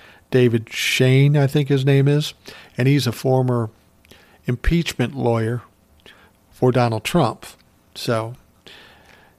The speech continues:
he's a piece of shit too, and obviously he lost his case there. None of these people can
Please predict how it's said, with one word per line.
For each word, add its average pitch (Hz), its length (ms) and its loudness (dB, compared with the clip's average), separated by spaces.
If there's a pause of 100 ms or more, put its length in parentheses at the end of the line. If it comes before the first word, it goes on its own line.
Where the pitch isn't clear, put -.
(180)
he's 151 300 4
a 120 40 -2
piece 110 280 -4
of 110 80 -8
shit - 280 -10
too, 120 240 -4
and 143 120 0
obviously 131 500 0
he 120 160 0
lost 123 480 0
his 120 220 -2
case 113 400 -4
there. 127 320 -2 (560)
None 143 180 4
of 143 80 2
these 127 200 0
people 127 360 -2
can 110 280 -8